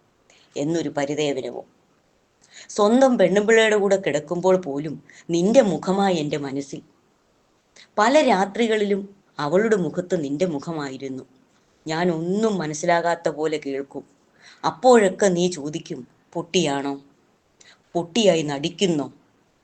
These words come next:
ഒന്നിനും മറുപടിയില്ല. പണമോ പാരിതോഷികമോ സെക്സോ ഒന്നിലും ഒരവകാശമോ ആഗ്രഹിക്കാത്ത സ്നേഹം, അതായിരുന്നു എനിക്ക് നിന്നോട്. മനുഷ്യനിൽ അങ്ങനെ ഒരു പ്രണയമുണ്ടോ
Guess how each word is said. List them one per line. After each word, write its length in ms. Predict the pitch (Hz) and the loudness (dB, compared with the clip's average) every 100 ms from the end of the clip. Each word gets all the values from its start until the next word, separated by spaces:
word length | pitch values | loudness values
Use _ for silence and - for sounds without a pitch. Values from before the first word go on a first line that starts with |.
| _ _ | _ _
ഒന്നിനും 580 | 143 151 180 190 151 147 | -8 -2 2 2 2 -4
മറുപടിയില്ല. 600 | 139 143 151 147 127 120 127 - _ _ _ _ - | -8 -8 -8 -6 -8 -10 -18 -20 _ _ _ _ -2
പണമോ 440 | 156 160 175 160 147 - _ - | 0 2 2 0 -4 -12 _ -18
പാരിതോഷികമോ 960 | 135 151 190 185 160 160 147 147 143 - | -6 0 2 2 -2 -6 -8 -6 -8 -10
സെക്സോ 540 | - 156 147 147 180 160 - - - - | -8 -6 -4 -4 -2 -2 -4 -20 -12 -2
ഒന്നിലും 540 | 175 202 240 240 233 226 | 2 4 4 4 2 0
ഒരവകാശമോ 920 | 165 175 151 156 196 214 220 226 220 208 165 147 | -2 -2 0 4 4 2 -2 -2 2 2 2 -2
ആഗ്രഹിക്കാത്ത 680 | 165 190 202 202 180 165 160 | -4 -4 -4 -4 -4 -4 -6
സ്നേഹം, 540 | - 143 151 151 151 - - - - | -6 -6 -6 -6 -10 -12 -20 -16 -10
അതായിരുന്നു 720 | 143 185 165 151 147 147 147 135 - | -4 -2 -2 -2 -6 -6 -8 -8 -10
എനിക്ക് 380 | 143 147 147 151 | -8 -8 -8 -8
നിന്നോട്. 440 | 143 139 139 139 139 _ _ _ _ - _ _ - - - | -4 -4 -2 -4 -8 _ _ _ _ -20 _ _ -20 -18 -2
മനുഷ്യനിൽ 560 | 240 247 269 269 254 233 - | 2 2 2 0 0 -2 -6
അങ്ങനെ 340 | 160 175 247 247 | -6 -2 2 2
ഒരു 140 | 202 | 2
പ്രണയമുണ്ടോ 760 | 190 156 151 175 175 139 160 | -2 -4 -4 -2 -2 -2 -4